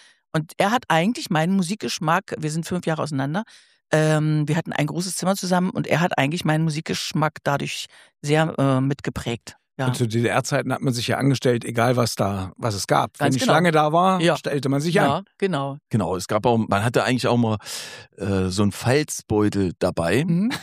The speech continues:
Speaker 1: Falls es
Speaker 3: Falls
Speaker 1: was
Speaker 3: was
Speaker 1: gibt.
Speaker 3: gibt, ja. <laughs>
Speaker 2: Ja, wir hatten bei uns in der Klasse hatten wir auch einen, das war auch ganz lustig, das spielt vielleicht so ein bisschen in deine Richtung, äh,
Speaker 1: Ja.
Speaker 2: Sängerin zu werden.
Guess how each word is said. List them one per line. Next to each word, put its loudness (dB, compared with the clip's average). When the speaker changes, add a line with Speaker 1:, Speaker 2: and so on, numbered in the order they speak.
Speaker 1:
Falls 0
es 4
Speaker 3:
Falls 4
Speaker 1:
was 2
Speaker 3:
was 4
Speaker 1:
gibt. 4
Speaker 3:
gibt, 0
ja. 0
<laughs> 2
Speaker 2:
Ja, 2
wir 4
hatten -2
bei 2
uns 2
in 0
der 2
Klasse 0
hatten 0
wir 2
auch 2
einen, 2
das 0
war 0
auch -2
ganz -2
lustig, -4
das -2
spielt -2
vielleicht 0
so -2
ein -4
bisschen 0
in 2
deine 2
Richtung, -2
äh, 4
Speaker 1:
Ja. 6
Speaker 2:
Sängerin 2
zu -4
werden. 0